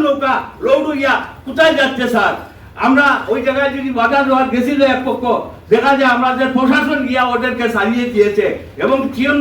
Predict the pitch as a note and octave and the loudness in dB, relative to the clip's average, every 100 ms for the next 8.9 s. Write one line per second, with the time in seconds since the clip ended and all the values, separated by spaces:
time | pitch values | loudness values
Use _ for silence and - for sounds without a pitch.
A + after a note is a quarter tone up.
0 | - C4+ C4 G3+ - - A#3 D4+ D4+ D4 | 0 0 0 -4 -6 -4 -2 0 0 0
1 | B3+ B3+ C4 - B3+ B3 A#3 B3+ C4 - | 0 0 2 0 0 -2 -2 -2 0 0
2 | G#3 A3+ B3 A#3 A3+ A3+ A3 G3 - - | 2 2 2 -2 0 0 2 0 -2 -10
3 | - G#3+ - D4+ C#4 E4 E4 C#4+ D4+ D4 | -10 -10 0 2 4 4 2 0 -2 -4
4 | C#4 C#4+ C4+ C4 C4 A3+ A#3 A#3 G#3 F#3 | -4 -4 -2 0 0 0 2 0 0 -2
5 | - - - - A#3+ C4 D#4 C4 A#3 A#3+ | -4 -10 -12 0 0 2 0 0 0 0
6 | B3 D#4 D4 C#4 D4 C#4 C4+ B3+ B3+ C4 | 0 0 0 0 0 0 0 0 0 0
7 | C#4+ C#4 D#4+ D#4+ - - B3 C#4 C4+ C4+ | 0 2 0 0 -8 -8 -2 2 2 0
8 | C#4 C4+ A#3+ A#3 B3 A#3+ A#3 A3+ B3+ | -4 -4 -4 -4 -6 -4 -4 -2 -2